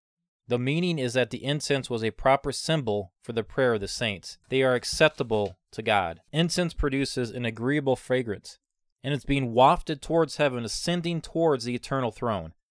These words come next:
The prayers of the saints which were offered on earth are being presented before the throne of God.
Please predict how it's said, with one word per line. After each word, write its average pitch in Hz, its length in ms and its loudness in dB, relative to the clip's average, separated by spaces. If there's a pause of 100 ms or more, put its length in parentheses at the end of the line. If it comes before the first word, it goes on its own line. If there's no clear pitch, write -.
(720)
The 127 120 -2
prayers 160 400 4
of 170 80 2
the 156 80 0
saints 156 340 -2
which 139 140 -2
were 127 140 -2
offered 139 280 2
on 139 140 4
earth 120 260 0
are 123 140 0
being 131 220 -2
presented 151 540 -4
before 143 460 2
the 120 120 0
throne 135 420 0
of 104 100 -8
God. 107 360 0